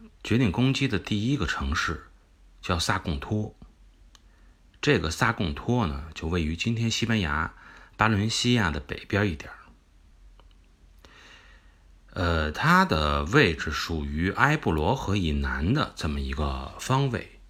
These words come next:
这个城市呢，有一个说法说是伊比利亚人建的，还有一个说法呢，是说是当初是雅典人建的。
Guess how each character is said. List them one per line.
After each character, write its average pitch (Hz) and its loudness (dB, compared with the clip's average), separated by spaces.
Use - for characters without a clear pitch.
这 208 6
个 - 0
城 - -2
市 95 2
呢， 73 -6
有 76 -6
一 85 -2
个 113 -2
说 120 0
法 90 -6
说 107 -2
是 78 -4
伊 110 -2
比 - -4
利 85 -6
亚 117 2
人 73 -6
建 76 -6
的， - -16
还 - 0
有 139 6
一 92 2
个 82 -2
说 90 0
法 - -6
呢， 82 -10
是 85 -8
说 80 -6
是 - -4
当 - -4
初 117 -2
是 110 -2
雅 71 -2
典 107 -2
人 73 -10
建 - -10
的。 - -20